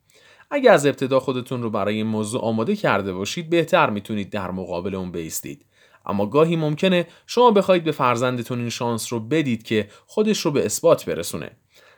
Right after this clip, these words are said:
اگه این گونه است، می‌تونید به فرزند خودتون بگید: «اگه سه روز پشت سر هم به موقع به خونه برگشتی، متوجه می‌شم که مسئولیت پذیر هستی و از مقررات پیروی می‌کنی و ممکنه بتونیم درباره تغییر زمان برگشتن به خونه صحبت کنیم، ولی اول باید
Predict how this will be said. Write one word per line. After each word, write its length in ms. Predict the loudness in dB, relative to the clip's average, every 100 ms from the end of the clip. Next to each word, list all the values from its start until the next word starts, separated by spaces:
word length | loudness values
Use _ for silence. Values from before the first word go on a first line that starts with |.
| _
اگه 220 | -4 2
این 160 | 2 2
گونه 160 | 2 4
است، 340 | 4 2 0
می‌تونید 460 | -4 -2 -2 -2 -4
به 80 |
فرزند 460 | -2 0 2 0 0
خودتون 380 | 0 -2 -4 -4
بگید: 400 | -4 0 -2 -2 -14 -20 -6
«اگه 240 | -2 2
سه 200 | 2 2
روز 200 | 2 2
پشت 280 | -2 -4 -2
سر 220 | -2 -2
هم 400 | -2 0 0 0 -4 _ _
به 300 | 2 2 2
موقع 400 | 2 2 2 4
به 140 | 4 0
خونه 260 | -2 -2
برگشتی، 580 | 0 -2 -2 -2 -4 -2
متوجه 520 | -2 0 0 0 0
می‌شم 360 | -2 -2 -2 -2
که 100 | -2
مسئولیت 640 | -2 -2 -4 -2 -2 -2
پذیر 360 | -4 -4 -2 -4
هستی 360 | -4 -6 -6
و 60 | -2
از 280 | -2 -2 -4
مقررات 640 | -4 -4 -4 0 2 2
پیروی 380 | 0 2 2 2
می‌کنی 440 | -2 -4 -6 -8 -14 _ -12 -2
و 40 |
ممکنه 440 | 2 4 6 6 6
بتونیم 480 | 2 2 0 -2 -4 _ 0
درباره 520 | 2 2 2 2 -2
تغییر 460 | -2 -2 2 2
زمان 420 | 2 2 0 0 0
برگشتن 600 | 0 0 -2 -2 -2 -2
به 100 | -2
خونه 220 | 0 -2
صحبت 520 | 2 0 2 0 0
کنیم، 280 | -6 -6 0
ولی 160 | 2
اول 360 | 2 2 6 6
باید 280 | 6 4